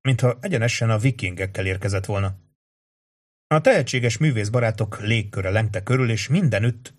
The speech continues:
de különösen a nőknél, könnyű sikereket aratott.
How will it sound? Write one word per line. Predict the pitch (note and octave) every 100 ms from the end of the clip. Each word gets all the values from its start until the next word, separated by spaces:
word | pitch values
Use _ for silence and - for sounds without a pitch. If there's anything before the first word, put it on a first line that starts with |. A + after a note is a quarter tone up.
| _
de | - G#2+
különösen | G2 A2 G2 F2+ E2
a |
nőknél, | E2 A#2 A2+ A2+ A2+ - _ _ -
könnyű | C#3+ B2 F2+
sikereket | D#2+ F#2+ F#2+ F#2+ F#2 F#2
aratott. | F#2+ F#2 F#2+ -